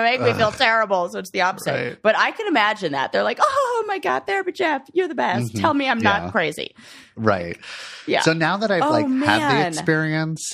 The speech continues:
Speaker 2: I feel a lot better about if I have the experience again, I know what to expect. I didn't faint. I survived. It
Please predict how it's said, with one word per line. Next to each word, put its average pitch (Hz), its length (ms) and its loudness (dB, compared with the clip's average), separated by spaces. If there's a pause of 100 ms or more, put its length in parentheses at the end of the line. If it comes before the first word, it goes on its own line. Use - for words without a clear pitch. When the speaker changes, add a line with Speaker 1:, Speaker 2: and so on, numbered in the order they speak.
Speaker 2:
I 107 280 2
feel 101 600 -2
a 95 80 -2
lot 101 400 0
better 117 300 2
about 101 340 0
if 110 160 0
I 120 80 2
have 110 280 0
the 107 80 0
experience 98 520 -4
again, 95 460 0
I 95 100 -4
know 98 220 0
what 95 160 -2
to 98 100 0
expect. - 760 -8 (100)
I 113 80 4
didn't 113 400 0
faint. 87 360 0 (200)
I 104 120 2
survived. 85 800 -2
It - 100 -10